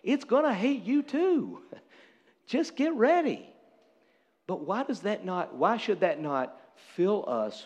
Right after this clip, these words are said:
with worry and anxiety? Because Jesus says, "Take heart, I've overcome the world.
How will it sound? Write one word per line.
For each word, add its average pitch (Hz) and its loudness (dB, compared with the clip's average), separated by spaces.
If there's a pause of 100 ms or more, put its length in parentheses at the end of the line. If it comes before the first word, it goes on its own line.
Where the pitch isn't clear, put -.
with 117 -8
worry 135 -4
and 120 -8
anxiety? 127 -8
Because 107 -12
Jesus 180 -10
says, 139 -8
"Take 202 -12
heart, 202 -10 (380)
I've - -12
overcome 208 -8
the 185 -12
world. 170 -10